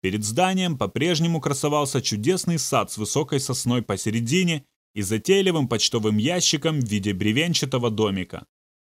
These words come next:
Внутри офиса было уютно, приветливо и тихо. По стенам на планшетах расположились многочисленные фотографии домов. Под ними карточки с описанием здания, внутренних удобств,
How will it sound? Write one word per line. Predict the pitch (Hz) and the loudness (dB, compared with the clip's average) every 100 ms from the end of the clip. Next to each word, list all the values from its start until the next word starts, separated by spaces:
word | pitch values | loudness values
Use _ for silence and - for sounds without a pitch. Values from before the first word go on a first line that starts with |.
| - | -8
Внутри | 95 104 113 214 | -2 -2 2 0
офиса | 208 185 151 135 117 | 2 0 0 -2 0
было | 107 107 | 2 2
уютно, | 104 110 143 180 156 139 | 4 2 0 -2 -2 -2
приветливо | 131 95 101 165 160 135 120 | -2 -4 -2 -2 -2 -2 0
и | 110 | -2
тихо. | - 98 - - _ _ _ _ - | -4 -6 -6 -14 _ _ _ _ -12
По | 87 | -10
стенам | - 156 175 160 120 | -4 -2 0 0 0
на | 98 | 0
планшетах | 101 104 - 165 151 131 | -2 0 2 2 0 -2
расположились | 107 - 117 127 127 185 175 127 | -4 -4 -2 0 2 2 0 0
многочисленные | 117 110 120 202 - 185 165 | 0 2 0 0 0 0 0
фотографии | 143 127 107 107 113 107 113 | 0 -2 0 2 2 2 0
домов. | 104 104 101 87 - _ _ _ - | 2 2 0 -4 -10 _ _ _ -2
Под | 101 | 2
ними | 143 202 190 180 - | 4 4 2 0 0
карточки | 160 160 135 135 - | 0 2 0 -2 -2
с | 135 | -2
описанием | 101 104 - 170 170 165 | -2 -2 -2 0 0 0
здания, | 117 104 120 113 110 101 | 0 2 2 4 0 -2
внутренних | 101 104 98 98 95 | -2 -2 -2 -4 -4
удобств, | 101 104 156 - - | -4 2 2 0 -12